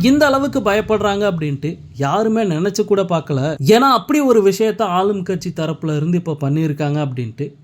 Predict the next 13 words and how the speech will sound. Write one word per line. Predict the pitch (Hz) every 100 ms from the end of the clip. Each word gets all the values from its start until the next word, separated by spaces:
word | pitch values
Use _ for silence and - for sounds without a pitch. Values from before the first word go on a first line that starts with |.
| 127
ஒரு | 123 131
நியூஸ் | 156 151 139
பாத்தீங்கன்னா | 120 123 143 135
வெளியில | 123 147 156 131
வந்திருக்கு. | 139 143 139 131 147 - -
So | 269
அது | 214 233
என்ன | 302 277
அப்படிங்கறத | 240 226 214 196 190
பத்தி | 180 190
இந்த | 165 165
வீடியோல | 165 151 135
பார்க்கலாம். | 135 131 123 143